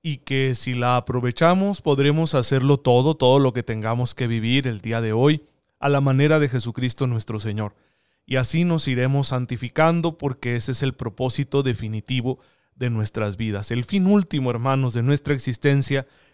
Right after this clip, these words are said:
es la santidad, porque la santidad nos permitirá participar plenamente de la visión de Dios, es decir, de la comunión de vida con Él, una vida perfecta,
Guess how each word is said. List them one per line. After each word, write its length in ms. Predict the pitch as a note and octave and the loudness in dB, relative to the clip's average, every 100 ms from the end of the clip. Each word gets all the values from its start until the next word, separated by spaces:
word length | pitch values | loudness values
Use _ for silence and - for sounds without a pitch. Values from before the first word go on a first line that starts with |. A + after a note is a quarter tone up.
| _ | _
es 140 | D#3 D3+ | 0 2
la 140 | D3+ | 2
santidad, 560 | C#3+ B2 A#2 A2+ G2+ - _ _ _ - | 2 -4 -4 -4 -4 -8 _ _ _ -10
porque 240 | D3 E3+ | -2 4
la 120 | E3+ | 4
santidad 720 | D3+ D#3+ D#3 D3+ D#3 D#3 C3+ - _ _ | 4 0 0 2 6 6 4 -4 _ _
nos 200 | D3 D3 | -4 0
permitirá 580 | - C#3+ C#3+ C#3+ C3+ C#3+ | 2 4 4 2 2 2
participar 680 | D3+ C3+ C3 B2+ B2 C3+ B2+ | 0 -2 -2 -4 0 -2 0
plenamente 840 | C3+ B2+ B2+ B2+ C3+ B2 - A2+ A2 _ _ _ | 0 0 0 0 0 -2 -6 -10 -12 _ _ _
de 260 | C#3+ B2 C3 | -4 2 2
la 220 | B2 B2 | 2 0
visión 600 | A#2 B2+ - C#3 C#3+ D3+ | 0 -2 0 2 2 2
de 140 | C#3+ C3+ | 0 -2
Dios, 520 | C3 D3+ D3+ - - _ _ - - _ | 2 2 2 -2 -8 _ _ -20 -20 _
es 200 | C#3 B2+ | -2 2
decir, 460 | C#3+ C3 E3 D#3+ D3+ | 2 2 2 2 2
de 140 | C#3 | 0
la 120 | B2+ | 0
comunión 840 | A#2 B2+ A#2+ A#2 B2 C#3+ E3 F#3+ F#3 | 0 -2 -2 -2 2 4 6 4 2
de 140 | C#3 | 0
vida 380 | B2 C#3+ D3 A#2+ | 0 -2 -2 -2
con 220 | - A#2 | -4 -4
Él, 200 | A#2 A2 - _ _ _ | -4 -6 -12 _ _ _
una 200 | - C3 | -4 0
vida 280 | C3 C3+ C3 | 2 2 2
perfecta, 840 | C3 A#2+ - F3 E3+ _ F3 E3+ | 0 -4 0 0 0 _ -4 -4